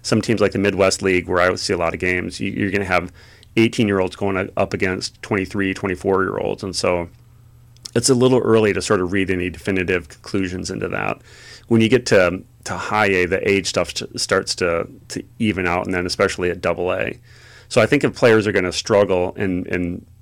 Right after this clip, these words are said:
show weaknesses and start to get frustrated, I think it's really gonna be at high A and double A.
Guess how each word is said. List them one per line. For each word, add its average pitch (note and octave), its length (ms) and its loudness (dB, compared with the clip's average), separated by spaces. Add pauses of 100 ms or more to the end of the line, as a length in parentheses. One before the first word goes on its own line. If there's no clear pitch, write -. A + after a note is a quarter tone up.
(140)
show - 280 2
weaknesses F#2+ 720 0
and F2+ 260 -6 (360)
start - 340 2
to G#2+ 80 -4
get - 160 -2
frustrated, F2+ 540 0
I F#2 80 -2
think G2+ 200 -6
it's F2 140 -12
really F#2 160 -2
gonna F2+ 160 -6
be F2+ 100 -4
at - 120 -4
high F2+ 200 -4
A - 60 -6
and - 140 -8
double - 220 -4
A. - 120 -8